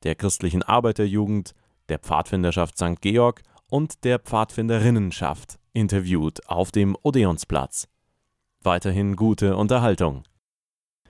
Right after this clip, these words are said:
Auf diesem Odeonsplatz, da waren also die Pfadfinderschaft Sankt Georg dann die einzige, ähm, Pfadfinderinnenschaft. Auch, äh, die christliche Arbeiterjugend war dort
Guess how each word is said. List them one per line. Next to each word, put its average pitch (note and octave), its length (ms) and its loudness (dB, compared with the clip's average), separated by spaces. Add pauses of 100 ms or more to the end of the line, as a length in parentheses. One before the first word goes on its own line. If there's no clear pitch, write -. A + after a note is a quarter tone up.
(220)
Auf G#2 160 0
diesem A2 300 2
Odeonsplatz, A#2 800 2 (360)
da G2 320 2 (260)
waren F#2+ 280 0
also F2+ 260 0
die D#2+ 380 0 (100)
Pfadfinderschaft D#2 680 -2
Sankt E2 260 0
Georg G2 460 4
dann F2 220 -2
die F2 200 -6
einzige, A2+ 640 2 (360)
ähm, F#2+ 500 2
Pfadfinderinnenschaft. A#2+ 1400 0 (380)
Auch, G2+ 380 0
äh, F#2 120 0
die F#2 140 -4
christliche - 580 -4
Arbeiterjugend A2+ 960 2 (300)
war F#2+ 300 0
dort G2 360 -2